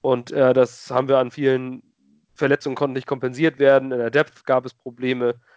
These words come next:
Ähm, und über vier Jahre kannst du ein Team schon mal aufbauen. Da kann man schon mal sagen, ey, so langsam muss das mal klicken. Ähm, wenn man jetzt die nächste Saison auch noch abwartet, dann stell dir vor, dann gehen sie acht acht durch die Saison, dann sagst du ja auch, ja, weder Fisch noch Fleisch. Ähm,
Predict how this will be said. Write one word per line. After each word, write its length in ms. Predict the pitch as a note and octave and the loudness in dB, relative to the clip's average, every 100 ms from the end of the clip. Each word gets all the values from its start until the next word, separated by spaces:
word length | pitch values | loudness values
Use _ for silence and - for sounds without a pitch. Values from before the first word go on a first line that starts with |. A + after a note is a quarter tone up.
| _ | _
Ähm, 240 | - B2 C3 | -2 0 -2
und 140 | C#3 | -6
über 140 | C#3 A#2+ | -4 -4
vier 260 | - D3+ | 0 -2
Jahre 360 | B2+ B2 B2+ A2+ | 2 2 0 -2
kannst 300 | - A#2 - | -14 -16 -18
du 40 | |
ein 60 | G#2 | -18
Team 180 | D3 C3 | -16 -14
schon 200 | - A2+ | -14 -12
mal 120 | A2 | -8
aufbauen. 500 | A2 - G2+ G2+ G#2 | -10 -8 -8 -6 -8
Da 80 | A2+ | -4
kann 120 | B2+ | 0
man 120 | B2 | 0
schon 100 | B2 | 0
mal 140 | A#2+ | 0
sagen, 300 | A#2+ A#2+ A#2+ | 4 4 4
ey, 180 | B2+ B2+ | 0 -2
so 100 | A#2+ | -2
langsam 320 | A#2+ A#2+ B2 | -4 -4 -6
muss 120 | A#2+ A#2 | -10 -14
das 160 | A2+ | -12
mal 80 | A2 | -12
klicken. 320 | - A#2 - _ _ - _ - | -10 -12 -12 _ _ -20 _ 0
Ähm, 280 | A#2+ A2+ - _ _ _ | 0 0 -4 _ _ _
wenn 100 | B2+ | -2
man 100 | C3 | 2
jetzt 180 | C3+ - | 2 2
die 60 | C3+ | -2
nächste 260 | C#3 C3+ | -2 -4
Saison 300 | B2 C3 B2+ | -2 0 0
auch 260 | - C#3 C#3 | 2 2 2
noch 160 | C3+ | -4
abwartet, 680 | - B2+ - B2 A#2+ A#2+ A#2 _ _ | -2 -4 0 0 2 -2 -8 _ _
dann 80 | C3+ | -6
stell 140 | D#3+ | 0
dir 60 | D3+ | 0
vor, 220 | - C#3+ | 2 0
dann 120 | C3+ B2 | 2 0
gehen 140 | B2+ | -4
sie 100 | C3+ | -2
acht 240 | C#3 - | -4 -4
acht 240 | A#2+ B2+ D3 | -8 -8 -8
durch 140 | B2+ | -10
die 80 | B2+ | -10
Saison, 320 | B2 B2+ B2 | -4 -2 0
dann 100 | B2 | -2
sagst 220 | B2+ B2 | -6 -4
du 40 | B2+ | -2
ja 40 | |
auch, 160 | B2 B2 | -2 -2
ja, 260 | B2 A2+ _ _ _ - | -4 -4 _ _ _ -6
weder 160 | A#2+ | -2
Fisch 240 | A2+ C3+ B2+ | 0 0 0
noch 120 | A2+ | -4
Fleisch. 380 | B2+ B2+ B2+ - _ _ _ _ - | 0 2 0 -8 _ _ _ _ -2
Ähm, 280 | B2 B2 | 0 -2